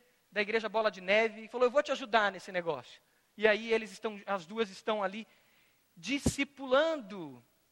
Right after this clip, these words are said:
fazendo discípulos, levando a glória de Jesus pra dentro daquela empresa. Ou não, pro lado de fora daquela empresa, mas dentro, porque as pessoas voltam pra dentro daquela empresa.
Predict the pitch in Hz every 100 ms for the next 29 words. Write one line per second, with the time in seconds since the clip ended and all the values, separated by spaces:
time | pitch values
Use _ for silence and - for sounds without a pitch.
0 | _ _ 262 247 202 349 339 254 - -
1 | 349 - 240 262 262 320 277 220 294 320
2 | 339 330 320 294 294 240 202 311 - 269
3 | 226 359 285 247 233 214 196 180 143 127
4 | _ _ _ _ _ _ _ 202 208 185
5 | 202 135 - 165 175 185 156 - 208 196
6 | 175 165 156 202 214 175 139 - - -
7 | _ - 208 196 - 285 330 214 208 254
8 | - 254 302 285 202 233 294 403 - 302
9 | 285 269 277 262 240 240 233 226 208 160
10 | 143